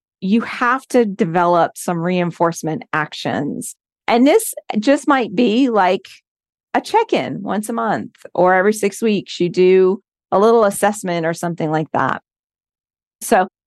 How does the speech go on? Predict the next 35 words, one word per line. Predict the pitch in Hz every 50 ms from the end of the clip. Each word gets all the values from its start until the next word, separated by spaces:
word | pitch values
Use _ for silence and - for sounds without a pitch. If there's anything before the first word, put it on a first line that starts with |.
| _ _ _
what | - 294 302 320
I | 330
want | 302 320 359 381 466 -
you | 453 440
to | 427
realize | 320 226 233 220 202 202 202 196 196 185
is | 185 196 -
that | - 220 214 214 214 185 -
rewards | 214 214 214 196 202 240 269 285 285 294 247
and | 254 254 247
recognition, | 226 220 214 - 202 190 208 202 202 - - 220 202 196 196 196 202 190 - -
it | - 208
doesn't | - 208 202 196 254 311
have | 302 269 254 254
to | - 277
be | 277
monetary. | 277 262 240 220 226 208 214 247 196 190 190 190 190 202 220 240
We | 233 196 196
already | 196 196 208 208
talked | - 254 220 208 - -
about | 214 208
how | - 226 208
money | 208 202 202 196 196 196 196
does | 190 202 196 196
not | 208 185 170 - 175
work, | 190 214 208 202 185 180 180 180 - _ _ _ _ _ _ _ _ _
but | 254 -
it | 269
does | 226 302 320 330
have | 359 359 320 320
to | 330 277
be | 277 262
some | 240 - 226 214
sort | 214 220 214 196
of | 190 185